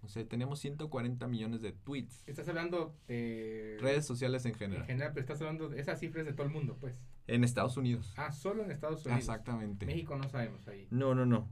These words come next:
Speaker 1: Lo, lo te-, puedo investigar, pero ahorita sí traigo los datos de Estados Unidos.
Speaker 2: Ciento cuarenta millones.
Speaker 1: Ajá.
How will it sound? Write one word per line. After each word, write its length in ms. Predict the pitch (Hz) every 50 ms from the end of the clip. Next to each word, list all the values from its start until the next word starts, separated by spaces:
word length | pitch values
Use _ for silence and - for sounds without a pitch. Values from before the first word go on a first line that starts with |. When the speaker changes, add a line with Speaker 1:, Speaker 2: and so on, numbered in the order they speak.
| - -
Speaker 1:
Lo, 300 | 110 110 113 113 113 113
lo 200 | 117 117 117 117
te-, 160 | - 123 120 117 117 120
puedo 200 | 131 131 139 139
investigar, 560 | 127 120 113 - - 113 117 131 156 180 175
pero 140 | - 123 113
ahorita 220 | 117 120 120 123
sí 140 | 120 123 120
traigo 240 | 117 120 117 113 117
los 140 | 107 104 101
datos 180 | 104 98 113 107
de 20 |
Estados 300 | 104 - 107 107 107 -
Unidos. 340 | 98 95 95 90 - - -
Speaker 2:
Ciento 180 | - 95 92
cuarenta 480 | - 117 127 127 135 147 156 151 - 180
millones. 640 | 165 151 135 120 117 - 123 127 123 117 113 123 - -
Speaker 1:
Ajá. 480 | 101 101 107 123 123 120 120 233 -